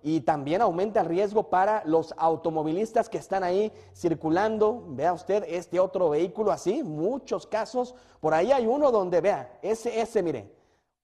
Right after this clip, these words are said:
rozando prácticamente, estuvo cerca de impactarlo. Así que, por favor, allá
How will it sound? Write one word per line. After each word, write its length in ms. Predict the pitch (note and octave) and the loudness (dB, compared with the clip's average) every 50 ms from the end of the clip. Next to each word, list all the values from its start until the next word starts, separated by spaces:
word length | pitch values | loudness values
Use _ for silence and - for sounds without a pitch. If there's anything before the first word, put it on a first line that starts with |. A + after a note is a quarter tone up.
| _ _ _ _ _ _ | _ _ _ _ _ _
rozando 720 | E3 D#3+ F3+ F3+ - - - A3 G#3+ A#3 A#3 A3 G3 E3 | 0 2 2 0 0 0 0 2 2 2 2 2 0 2
prácticamente, 1000 | D3+ F3+ G3 - G3+ - A3 E3+ - C4+ - E3+ G3+ A3 A3 F#3+ F3+ D#3 B2+ A#2 A#2+ | 2 2 0 0 0 -4 -6 0 0 0 2 2 0 0 0 -2 -4 -6 -6 -6 -8
estuvo 340 | B2 - - G3+ G#3+ B3 A3+ | -10 -8 -6 -2 0 0 -2
cerca 840 | - - - A3 B3 C4 C4 B3 A3 - - F#3+ D#3 B2 A2+ - - - - _ _ _ | -2 -8 -6 -4 -2 0 0 -2 -2 -2 -2 0 0 0 -2 -8 -14 -20 -20 _ _ _
de 160 | D3 D3 E3 | -4 0 0
impactarlo. 760 | E3 F3 D#3+ - - E3+ D3 - - G3+ G3 F#3+ F3 E3 D#3 | 0 0 2 0 0 0 0 0 2 4 4 4 4 0 -2
Así 200 | D3 - G3+ G3+ | -4 -4 -6 -4
que, 140 | - G#3 G3 | -2 -4 0
por 260 | - F3 E3+ D#3+ D3 | 2 2 2 2 2
favor, 340 | - D#3+ D#3+ F3 G3 G3 G3 | 2 2 2 4 4 2 2
allá 440 | C#3 D3+ D#3+ E3 F3+ F#3+ F#3+ F#3 - | 2 0 0 0 2 2 0 -2 -4